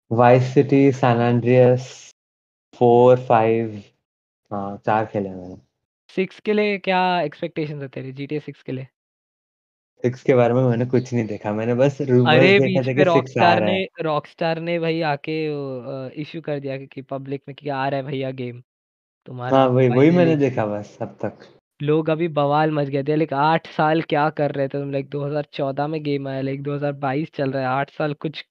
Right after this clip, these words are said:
Speaker 2: तुमने रिसर्च भी नहीं किया। दे, like, अभी हम शुरू कर रहे हैं रिसर्च और डेवलपमेंट।
Speaker 1: अबे, क्योंकि देख, क्या हुआ था ना, Rockstar का, अ, वो जो एट ईयर्स में, एक तो उन्होंने Red Dead Redemption टू निकाला, उसमें इतना टाइम गया उनका।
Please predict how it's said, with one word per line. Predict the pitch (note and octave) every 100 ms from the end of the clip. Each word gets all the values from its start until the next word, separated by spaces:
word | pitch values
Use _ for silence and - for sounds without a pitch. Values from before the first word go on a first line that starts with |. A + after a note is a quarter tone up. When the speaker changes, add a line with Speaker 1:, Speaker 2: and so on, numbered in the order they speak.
| _ -
Speaker 2:
तुमने | E3 G3
रिसर्च | F3 E3 - G#3+ G#3+ G3
भी | G#3+
नहीं | F3+
किया। | C#3+ B2+
दे, | B2+ D3+
like, | F3 A3+
अभी | D#3 D#3+
हम | G#3+ A#3+
शुरू | - - E3+ B3
कर | F#3 D3
रहे | C3+
हैं | B2
रिसर्च | B2 - C3+ C3
और | C#3
डेवलपमेंट। | C3+ B2+ B2+ - A#2 C3 - - _ _ _ _
Speaker 1:
अबे, | C3 D3 F3
क्योंकि | D#3+ D#3+ D#3 E3
देख, | E3
क्या | D#3 C#3
हुआ | D3 D3
था | D3+
ना, | D#3+
Rockstar | C#3+ B2 B2 - C#3+ C3 C#3
का, | D3+ F3 G3+ - _ _ A#2
अ, | A2
वो | G#2 A#2 B2+ B2+
जो | C3 B2+
एट | A#2+ B2+ B2+ C#3
ईयर्स | B2+ B2 A2
में, | A#2 B2 D#3 G3 _ -
एक | C#3 B2+ C3
तो | D3+
उन्होंने | C#3+ C#3+ C#3+
Red | C3+ B2 C#3
Dead | B2+ C3
Redemption | C3+ B2+ C3+
टू | B2+ B2+
निकाला, | B2 A#2 A2
उसमें | A2+ A#2+ - C#3
इतना | B2 B2+ B2+
टाइम | B2+ B2 A#2
गया | A#2 A2
उनका। | G2 F#2 G2+ A#2+